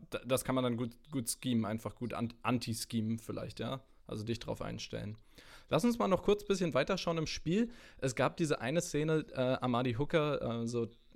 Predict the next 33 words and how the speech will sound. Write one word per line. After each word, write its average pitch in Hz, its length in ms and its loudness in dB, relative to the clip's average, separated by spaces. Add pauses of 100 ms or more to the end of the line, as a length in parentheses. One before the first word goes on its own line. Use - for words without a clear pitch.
(100)
von 127 220 -8
den 120 100 -4
Titans 120 420 -4
mit 123 220 -4
einer 117 300 -2 (360)
irren 185 440 6
Interception, 131 880 -2 (100)
vom, - 340 -2
also 120 220 0
vom 165 380 0
Boden 143 320 0
aufge-, 123 680 2 (380)
aufgescraped. 120 1120 0 (340)
Das, - 480 -2
ähm, 117 580 2
das 147 240 -4
war 123 80 4
eine, 123 300 4
war 117 180 -2
eine 123 140 2
sehr 123 340 2
schöne 120 280 0
Szene 120 280 0
zum 117 240 -6
Ansehen 131 480 0
und 120 160 -2
dann 117 100 0
auch 113 220 -2
ein 110 240 -2
weiteres 120 400 -2
Highlights 113 400 -2
für 120 140 -2
die, 113 140 0